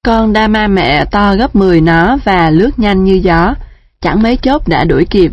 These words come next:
Domino. Con Dama tung chân trước lên đá một cú hiểm vào người cáo,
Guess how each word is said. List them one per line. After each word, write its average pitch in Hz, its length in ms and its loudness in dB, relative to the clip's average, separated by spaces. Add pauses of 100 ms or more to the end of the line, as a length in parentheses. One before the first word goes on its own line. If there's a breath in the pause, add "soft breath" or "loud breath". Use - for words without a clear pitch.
Domino. 196 600 2 (1200)
Con 240 180 0
Dama 220 500 0
tung 220 200 0
chân 208 260 -2
trước 262 280 0
lên 202 280 0
đá 180 220 0
một 269 240 0
cú 208 140 0
hiểm 208 340 0
vào 196 200 0
người 170 260 2
cáo, 170 360 0